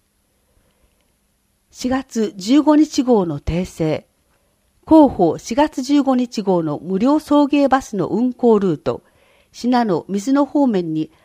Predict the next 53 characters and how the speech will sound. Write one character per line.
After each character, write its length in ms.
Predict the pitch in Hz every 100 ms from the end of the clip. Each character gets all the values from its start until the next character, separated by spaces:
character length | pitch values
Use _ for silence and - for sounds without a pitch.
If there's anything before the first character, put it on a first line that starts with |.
| _
誤 340 | 185 247 285 294
り 100 | 294
が 120 | 269
あ 60 | 262
り 100 | 247
ま 120 | 240
し 80 | -
た 120 | 190
の 140 | 165
で、 180 | 156 156 _ _ _ _
訂 200 | 220 262
正 240 | - 254
し 120 | 240
て 100 | -
お 180 | 233 -
詫 140 | 180 202
び 140 | 175
い 40 |
た 120 | 170 170
し 140 | -
ま 140 | 151
す。 160 | 147 - _ _ _ _ _ _ _ _ _
誤 400 | - 220 247 247
り、 220 | 208 180 - _ _ _
下 300 | - 240 285
信 160 | 277 277
濃 320 | 254 170 -
地 280 | - 294 302
域 180 | - -
交 200 | 247 277
流 180 | 302 285
セ 160 | 285
ン 120 | 247 196
タ 340 | 175 139 -
ー 60 | _
か 100 | 196
ら、 180 | 165 156 _ _ _ _ _ _
名 240 | 196 262
鉄 280 | 294 269 -
瀬 160 | - 196
戸 120 | 226
線 300 | 214 185 170
水 280 | 170 185 240
野 140 | 254 214
駅、 360 | 151 - - _ _ _ _ _
市 260 | - 269
体 320 | - 208 214 226
育 180 | -
館。 240 | 202 156 127 - _ _ _ _ _ -
正 320 | 233 277 -
し 60 |
く 180 | - 175
は、 200 | 151 135